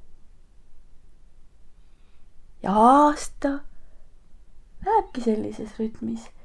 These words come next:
et suvel on meil lühikesed ööd, polegi õieti seda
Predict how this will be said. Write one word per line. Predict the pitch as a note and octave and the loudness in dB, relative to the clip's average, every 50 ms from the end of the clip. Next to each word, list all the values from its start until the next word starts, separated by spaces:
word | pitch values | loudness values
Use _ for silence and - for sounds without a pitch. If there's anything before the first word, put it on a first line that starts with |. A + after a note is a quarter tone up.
| - - - - - - - | -20 -20 -20 -20 -20 -12 -10
et | A#3+ A3 | -10 -8
suvel | - - C#4+ D#4+ E4+ F#4 F4 D#4+ C4 | 0 4 4 6 8 8 6 6 6
on | A#3+ A3+ | 4 2
meil | A3 A3 A3 A3+ | 2 2 2 4
lühikesed | C4+ E4 F4+ F4+ F4+ C#4+ - - - A3+ A3 - G3 G3+ - G3+ | 6 6 6 8 6 4 2 -2 -8 -8 -8 -8 -12 -12 -10 -8
ööd, | G3 G3+ G#3 - A3 A3+ - - - - - - | -8 -8 -8 -10 -12 -14 -14 -16 -18 -18 -10 0
polegi | - F#4 F#4 F#4+ F#4 F4 D#4 C4 A3+ G3+ G3+ G#3 | 4 6 8 10 10 10 10 8 6 4 2 -2
õieti | G3+ G3+ F#3+ F#3+ G3 - F#3+ | 0 0 -2 -4 -4 -8 -10
seda | G3 - - - A#3 | -10 -10 -10 -12 -12